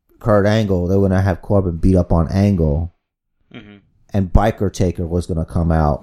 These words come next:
Speaker 2: Oh, yeah.
Speaker 1: and make the save on Angle. But they decided to go with what they went with last week,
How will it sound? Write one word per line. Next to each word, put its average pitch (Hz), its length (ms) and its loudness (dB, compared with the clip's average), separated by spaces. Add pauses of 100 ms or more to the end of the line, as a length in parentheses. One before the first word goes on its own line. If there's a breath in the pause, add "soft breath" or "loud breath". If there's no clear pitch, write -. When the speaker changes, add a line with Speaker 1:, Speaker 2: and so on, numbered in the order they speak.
Speaker 2:
Oh, 104 40 -10
yeah. 87 340 -10
Speaker 1:
and 98 180 0
make 95 180 0
the 85 100 -8
save 95 380 0
on 82 380 0 (680)
Angle. 85 540 -2 (1900)
But 87 240 -2
they 85 100 2
decided 82 400 0
to 80 80 -4
go 78 220 2
with 76 120 -2
what 78 140 -2
they 78 80 -2
went 71 220 -2
with - 180 -8
last 67 280 -6
week, - 240 -12